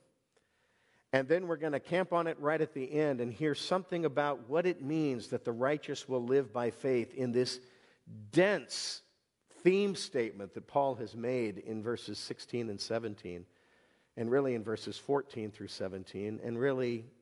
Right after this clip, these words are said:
eight through seventeen, and really one through seventeen, as we saw last week. So that's the statement we want in our minds as we go, pondering that reality and living into it. "The righteous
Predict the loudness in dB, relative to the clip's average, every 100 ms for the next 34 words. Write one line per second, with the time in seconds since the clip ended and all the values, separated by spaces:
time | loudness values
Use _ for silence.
0 | _ 0 0 -4 -10 -4 -4 -4 -6 -6
1 | -4 -2 2 2 0 -4 0 0 0 -4
2 | -10 -10 -4 -4 -4 -10 -12 -14 -16 _
3 | -20 -20 _ _ _ _ -2 -2 -2 -2
4 | 2 2 2 -2 -2 -4 -4 -8 _ _
5 | _ _ _ _ _ _ _ _ _ _
6 | _ _ _ _ _ 6 6 6 -6 0
7 | 2 2 -2 -4 0 2 2 2 0 0
8 | -2 -2 -4 -4 -2 0 0 -2 -4 0
9 | 0 0 -2 -2 2 0 0 -2 -2 0
10 | -2 -4 -6 -6 -6 2 2 2 -2 -4
11 | -4 -6 -8 -6 -6 -2 0 -2 -2 -6
12 | -6 -14